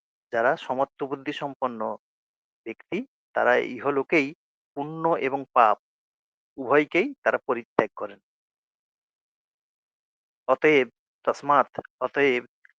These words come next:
যোগায় যুজ্যস্ব, মানে যোগে তুমি অনুস-, যোগ অনুষ্ঠান করো। যোগায় যুজ্যস্ব, যোগে সচেষ্ট হও। কারণ যোগ কর্মসু কৌশলম,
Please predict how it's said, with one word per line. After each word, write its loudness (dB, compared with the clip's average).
যোগায় 10
যুজ্যস্ব, -6
মানে -2
যোগে 2
তুমি -8
অনুস-, -6
যোগ 6
অনুষ্ঠান -2
করো। -8
যোগায় 8
যুজ্যস্ব, -10
যোগে 2
সচেষ্ট -4
হও। -4
কারণ 4
যোগ 4
কর্মসু 2
কৌশলম, -2